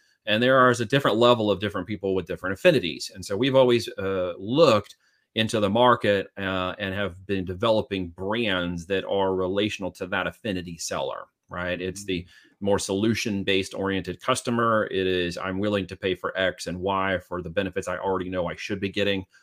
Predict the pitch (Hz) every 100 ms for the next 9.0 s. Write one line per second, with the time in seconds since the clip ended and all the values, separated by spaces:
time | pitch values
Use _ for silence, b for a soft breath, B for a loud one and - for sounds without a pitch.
0 | b b _ 85 85 - 98 98 101 98
1 | 98 87 92 90 87 87 - 87 90 76
2 | 65 - 95 110 110 113 110 123 139 135
3 | 110 113 98 - 107 110 104 95 92 -
4 | 95 90 101 98 92 92 92 90 85 82
5 | 85 - 80 71 57 - - - 98 92
6 | 87 92 101 107 101 95 95 214 190 143
7 | 131 175 180 143 151 123 110 107 110 101
8 | 98 101 87 87 87 82 - 87 73 71